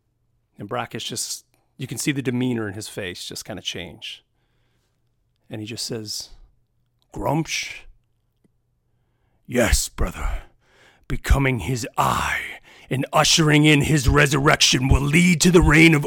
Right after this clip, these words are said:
orcs that we deserve." And suddenly behind him, you see this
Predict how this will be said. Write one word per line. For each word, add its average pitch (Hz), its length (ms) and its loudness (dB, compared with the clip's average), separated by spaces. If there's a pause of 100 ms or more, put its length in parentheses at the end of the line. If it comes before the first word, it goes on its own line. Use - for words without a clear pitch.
orcs 175 560 4 (420)
that 135 280 2
we 220 180 10
deserve." 190 840 6 (440)
And 143 80 -6
suddenly 185 340 2
behind 170 460 2
him, 131 200 0
you 123 100 -2
see 156 300 -2
this 135 360 -2